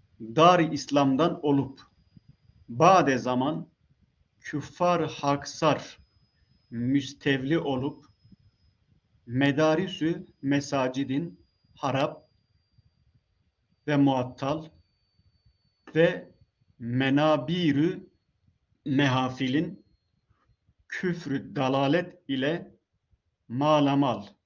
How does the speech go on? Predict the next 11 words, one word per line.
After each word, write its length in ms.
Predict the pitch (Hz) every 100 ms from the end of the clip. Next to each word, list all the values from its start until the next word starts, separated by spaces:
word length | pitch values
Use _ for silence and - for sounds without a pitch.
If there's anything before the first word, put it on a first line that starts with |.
| _ _ _ _ _ -
ve 280 | 143 147
nice 360 | 160 196 160 117
dürlü 580 | 139 127 131 185 196 - _ _ _ _ _ _ _ _ _ _ _ _ _ _ _ _ _ _ _ _ _ _ _ _ _ -
herhalde 360 | 82 113 120 -
ef'al-i 640 | 160 160 - 160 156 127
habise 680 | 127 139 123 139 - 170 165
ile 560 | 143 123 156 180 - _ _ _ _ _ _ _ _ 123
dini 300 | 151 185 151
İslam'a 840 | 127 131 - 127 127 143 175 - - _ _ _ _ _
ihanet 600 | 147 139 156 180 190 -
kast 380 | - 139 135 -